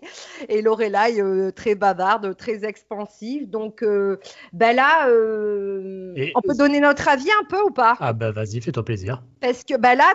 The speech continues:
Speaker 1: typiquement, je trouve que c'est le, ce qu'on parlait tout à l'heure, où voilà, la tension, ils ont joué, euh, sur, euh, sur, euh, cette saison, euh, sur la tension. Et puis bon, bah, au moment où ils les ont mis ensemble, euh,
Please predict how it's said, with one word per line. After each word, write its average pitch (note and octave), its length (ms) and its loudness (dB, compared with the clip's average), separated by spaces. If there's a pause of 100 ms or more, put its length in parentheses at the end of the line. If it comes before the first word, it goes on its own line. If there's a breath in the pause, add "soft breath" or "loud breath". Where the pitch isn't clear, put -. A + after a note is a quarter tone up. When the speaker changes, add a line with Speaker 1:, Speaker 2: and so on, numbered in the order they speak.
Speaker 1:
typiquement, D4+ 680 -8
je - 80 -18
trouve - 260 -12
que C4 160 -8
c'est B3 260 -8
le, A3 420 6
ce - 120 -12
qu'on A#3+ 140 -10
parlait A3+ 300 2
tout B3 200 -12
à A3 140 4
l'heure, B3+ 260 2
où B3 300 2
voilà, G#3 260 4
la G3+ 140 2
tension, C4 480 -4
ils A#3 120 -6
ont G3+ 120 -8
joué, A3 360 0
euh, F#3+ 140 2
sur, G3 320 -6
euh, F3+ 500 2
sur, F#3 360 -6
euh, F3+ 400 0
cette G#3+ 340 0
saison, A3+ 560 2
euh, G3+ 60 2
sur G3 200 -2
la G3 140 4
tension. G3 300 -4 (340)
Et G#3 140 0
puis G#3+ 240 -4
bon, F#3+ 220 2
bah, F3+ 200 4
au F3+ 60 4
moment G3+ 320 2
où C4 60 2
ils A3 40 -8
les G3+ 200 -6
ont G3+ 80 -2
mis G3+ 160 -2
ensemble, A3+ 520 -4
euh, F#3 300 2